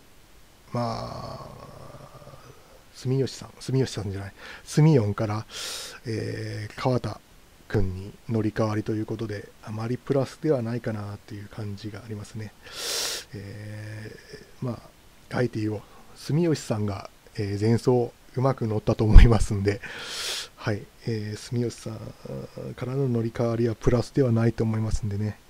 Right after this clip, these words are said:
えー、まあ、やっぱり東京向きだと思いますから、えー、ここは、まあ、印も打たなかったという感じであります。はい。まあ、シンボリックレスエスに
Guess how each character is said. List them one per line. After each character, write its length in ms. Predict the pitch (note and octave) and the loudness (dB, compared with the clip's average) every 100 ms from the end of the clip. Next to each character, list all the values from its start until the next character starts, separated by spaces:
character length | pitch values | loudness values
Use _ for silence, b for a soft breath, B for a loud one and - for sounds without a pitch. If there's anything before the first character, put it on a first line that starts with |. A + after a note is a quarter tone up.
| - | -10
え 920 | G#2 G#2 G#2+ A2 A2 A2 A2+ A2+ A#2 - B B B B B B B B B B B - - | -8 -6 -8 -8 -10 -10 -10 -8 -8 -10 B B B B B B B B B B B -20 -12
ー、 60 | A2+ | -10
ま 100 | A#2+ | -4
あ、 60 | |
や 80 | A2+ | -4
っ 20 | |
ぱ 120 | - | -2
り 80 | A2+ | -2
東 200 | - A#2 | 2 2
京 120 | - B2+ | 4 6
向 140 | B2 | 6
き 120 | D3+ | 6
だ 100 | C#3+ | 4
と 100 | C#3 | 4
思 160 | G#2+ G#2 | 2 2
い 60 | |
ま 120 | A2 G#2+ | 0 0
す 80 | |
か 100 | - | -4
ら、 220 | G#2+ G#2+ - - | -4 -6 -8 -16
え 640 | - G2+ G#2 A2+ - - A2+ | -12 -10 -12 -16 -16 -14 -16
ー、 340 | - - - | -16 -20 -18
こ 80 | - | -16
こ 120 | - - | -12 -12
は、 260 | - - - - - - - - | -12 -16 -18 -20 -20 -20 -6 -4
ま 100 | F#2 | -2
あ、 40 | |
印 360 | - A2+ A2 C3+ | -2 0 4 4
も 140 | G#2+ | 8
打 60 | - | 8
た 120 | A2+ | 8
な 100 | A#2 | 4
か 80 | A2 | 0
っ 40 | |
た 140 | - | -8
と 80 | - - - B B B B B B - | -10 -12 -12 B B B B B B -10
い 80 | B2+ | -10
う 100 | - - | -10 -10
感 220 | - A2 | -6 -6
じ 100 | G#2 | -6
で 100 | G#2 - - | -10 -12 -12
あ 40 | |
り 60 | A#2 | -10
ま 140 | A2+ | -10
す。 220 | - - - - - - - - - - | -12 -16 -18 -20 -20 -20 -20 -20 -20 -12
は 120 | - | -12
い。 140 | - - - | -12 -18 -12
ま 320 | C3 A#2+ - A#2+ | -6 -6 -6 -6
あ、 40 | |
シ 140 | - | 2
ン 60 | B2 | 6
ボ 100 | C#3+ | 6
リ 80 | D3 | 6
ッ 40 | |
ク 100 | - | 2
レ 100 | D3+ | 0
ス 140 | - D3+ | 2 0
エ 60 | |
ス 140 | - B2+ | 2 2
に 400 | C3 C3 C3 | 2 0 -2